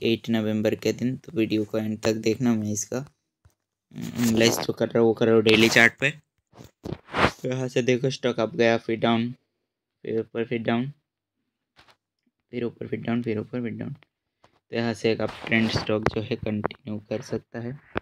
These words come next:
जो आप लोग इसका सपो-, अ, support नहीं, sorry, resistance जो फॉलो कर सकते हो इसका,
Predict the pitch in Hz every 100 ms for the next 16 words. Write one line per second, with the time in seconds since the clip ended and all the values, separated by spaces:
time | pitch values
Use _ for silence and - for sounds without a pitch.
0 | - _ _ _ _ _ - - _ _
1 | - 117 123 131 127 123 120 - 127 120
2 | - 113 113 120 117 120 117 113 117 -
3 | 117 113 117 113 113 - 127 - 127 120
4 | 117 113 113 110 117 - 120 113 - 127